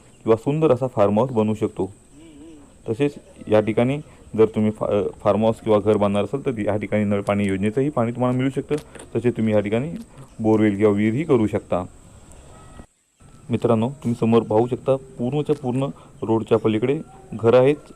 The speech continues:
आणि अलीकडे आपला प्लॉट आहे. आपल्या आजच्या या प्लॉटवरून समोर पाहिला तर पूर्ण सह्याद्री पर्वताच्या रांगा आणि त्यांचा सुंदर असा व्ह्यू आपणाला पाहायला मिळतो.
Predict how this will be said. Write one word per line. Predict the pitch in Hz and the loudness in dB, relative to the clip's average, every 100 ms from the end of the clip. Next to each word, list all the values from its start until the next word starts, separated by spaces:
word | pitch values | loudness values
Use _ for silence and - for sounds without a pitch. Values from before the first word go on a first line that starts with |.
| - | -8
आणि | 104 107 | -2 0
अलीकडे | - 104 110 120 | 2 2 2 2
आपला | 117 127 | 2 0
प्लॉट | - 113 92 | 2 2 2
आहे. | 95 92 - - - - - - - _ _ _ - _ _ _ - | -2 -4 -10 -20 -20 -20 -20 -20 -20 _ _ _ -20 _ _ _ -6
आपल्या | 117 107 107 | -2 2 2
आजच्या | 104 110 | 4 4
या | 107 | 4
प्लॉटवरून | - 110 113 135 120 113 - - _ - | 2 0 2 2 0 -2 -10 -20 _ -4
समोर | 113 113 | 0 2
पाहिला | 110 107 127 127 | 4 4 4 0
तर | - | -2
पूर्ण | 127 - 131 147 147 151 - - - _ - - - | -8 -4 -4 -2 -4 -6 -14 -20 -20 _ -20 -16 2
सह्याद्री | 113 120 139 135 | 6 6 4 0
पर्वताच्या | 135 110 110 107 104 104 101 | 2 4 4 2 2 4 4
रांगा | 107 120 135 - - - - | 2 2 0 -2 -14 -20 -10
आणि | 113 | -4
त्यांचा | 123 110 113 | 0 0 0
सुंदर | - 131 143 143 | -4 -4 0 0
असा | 120 127 | 0 -2
व्ह्यू | 107 110 | 0 0
आपणाला | 107 107 107 165 196 - | 0 0 -2 -4 -8 -10
पाहायला | 107 113 120 104 | -2 4 4 4
मिळतो. | 98 95 98 | 0 -4 -6